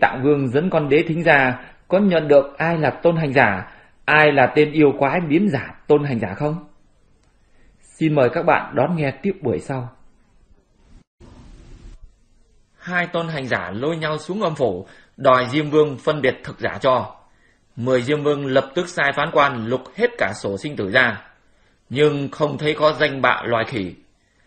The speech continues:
Các Diêm Vương đành phải bảo hai hành giả về dương gian tìm thần khác để phân biệt cho. Giữa lúc đó thì có Địa Tạng Vương đứng ra nói, "Hãy khoan, để ta sai con Đế Thính nghe rõ thực giả hộ các người."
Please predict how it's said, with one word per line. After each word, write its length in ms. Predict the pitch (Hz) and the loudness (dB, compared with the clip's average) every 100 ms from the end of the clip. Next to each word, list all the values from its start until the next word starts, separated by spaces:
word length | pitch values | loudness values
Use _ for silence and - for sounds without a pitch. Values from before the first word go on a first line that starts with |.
| _ _ _ | _ _ _
Các 200 | - 147 | 0 0
Diêm 180 | 139 135 | 0 -2
Vương 240 | 135 135 | 0 0
đành 200 | 123 120 113 | 0 -2 -2
phải 120 | 110 | -2
bảo 200 | 107 98 | -2 -2
hai 180 | 143 135 | -2 -4
hành 160 | 127 | -4
giả 280 | 107 95 98 | -6 -6 -4
về 180 | 110 123 | 2 2
dương 180 | 113 139 | 2 -2
gian 280 | 139 123 123 | 0 0 -2
tìm 200 | - 117 | -6 -6
thần 200 | 104 120 | -6 -8
khác 240 | 110 175 196 | -6 -6 -4
để 260 | 104 87 | -4 -4
phân 200 | 90 139 | -6 -6
biệt 140 | 120 113 | -4 -2
cho. 280 | 123 117 - - _ _ _ _ _ _ _ _ | 0 0 -2 -18 _ _ _ _ _ _ _ _
Giữa 200 | 101 147 | 0 2
lúc 140 | 160 | 4
đó 380 | 135 135 160 - - _ _ | 6 6 4 -6 -20 _ _
thì 240 | - 143 139 | -6 -4 2
có 260 | 151 170 160 | 4 2 2
Địa 160 | 147 - | -4 0
Tạng 220 | - 127 | -2 -2
Vương 260 | 127 135 127 | -2 -2 -2
đứng 140 | 123 | -4
ra 120 | 139 127 | -2 -2
nói, 280 | 123 135 123 - _ _ _ _ _ _ | -2 -2 -6 -18 _ _ _ _ _ _
"Hãy 160 | 104 | -6
khoan, 400 | 123 127 131 131 113 - _ _ | 0 4 4 4 0 -12 _ _
để 320 | - 101 95 107 | -12 -8 -6 2
ta 160 | 127 | 2
sai 280 | 123 131 120 120 | 2 0 0 2
con 160 | 123 | 0
Đế 180 | 123 135 | 2 2
Thính 320 | 139 131 143 | 0 -6 -6
nghe 220 | 127 120 | -2 -2
rõ 300 | 120 - 143 - | 0 0 -2 -4
thực 220 | 120 - | -6 -6
giả 180 | - 95 | -10 -8
hộ 200 | 92 104 | -4 -2
các 80 | 135 | 0
người." 280 | 135 120 117 | 0 2 2